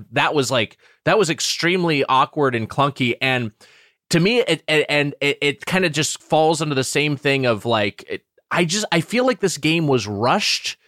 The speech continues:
The fe-, the feeling that I have is, like, there's a bunch of shit in here where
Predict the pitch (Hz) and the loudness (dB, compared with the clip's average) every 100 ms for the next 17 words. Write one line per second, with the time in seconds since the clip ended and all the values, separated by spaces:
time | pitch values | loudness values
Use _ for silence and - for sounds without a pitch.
0 | _ 156 143 165 - - 180 214 196 170 | _ -2 0 0 0 0 2 2 2 0
1 | 135 143 151 160 139 139 - 127 131 147 | 0 0 0 0 -2 -2 -2 -2 -2 0
2 | 156 170 - 151 156 143 139 156 147 131 | 0 -2 -2 -2 -2 -4 -2 0 2 2
3 | 123 113 | 2 2